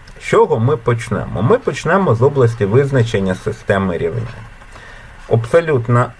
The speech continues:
очевидно, що це ікс плюс ігрек більше нуля, ікс мінус ігрек більше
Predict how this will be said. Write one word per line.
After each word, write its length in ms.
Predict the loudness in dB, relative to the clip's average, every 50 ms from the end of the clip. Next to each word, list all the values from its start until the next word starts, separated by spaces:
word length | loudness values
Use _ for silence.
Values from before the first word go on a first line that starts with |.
| -4 -2
очевидно, 680 | -2 -2 0 0 0 0 2 2 0 0 2 2 0
що 180 | 2 2 0 -2
це 220 | 0 2 2 2
ікс 240 | 2 2 0 -2 -2
плюс 320 | -6 -2 0 0 0 2 2
ігрек 320 | 0 2 4 4 2 2
більше 460 | 2 0 2 2 2 0 -2 -4 -4
нуля, 260 | -2 0 0 2 2
ікс 420 | 2 2 0 -4 -6 -6 -6 -6 -4
мінус 280 | -4 -4 -4 -6 -8 -8 -10
ігрек 300 | -10 -10 -8 -8 -8 -8 -8 -10
більше 360 | -10 -10 -10 -10 -12 -14 -14